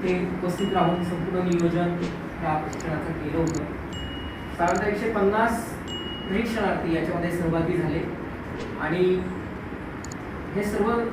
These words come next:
जे प्रशिक्षणार्थी आहेत हे वरिष्ठ श्रेणीमध्ये गेले असल्यामुळे बारा वर्ष आणि चोवीस वर्ष त्यांनी आपल्या सेवेची पूर्ण केली असल्यामुळे एक महत्त्वाचा वाटा त्यांचा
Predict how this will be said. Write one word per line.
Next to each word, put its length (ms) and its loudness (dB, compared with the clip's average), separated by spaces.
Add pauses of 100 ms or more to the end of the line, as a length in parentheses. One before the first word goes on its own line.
(260)
जे 80 4
प्रशिक्षणार्थी 640 0
आहेत 280 2 (600)
हे 80 4
वरिष्ठ 480 2
श्रेणीमध्ये 420 4
गेले 240 6
असल्यामुळे 380 0
बारा 320 2
वर्ष 180 0
आणि 120 0
चोवीस 360 0
वर्ष 120 0
त्यांनी 480 0 (400)
आपल्या 440 4 (520)
सेवेची 300 2
पूर्ण 220 0
केली 260 6
असल्यामुळे 720 0 (240)
एक 180 0
महत्त्वाचा 880 4 (300)
वाटा 360 4
त्यांचा 580 4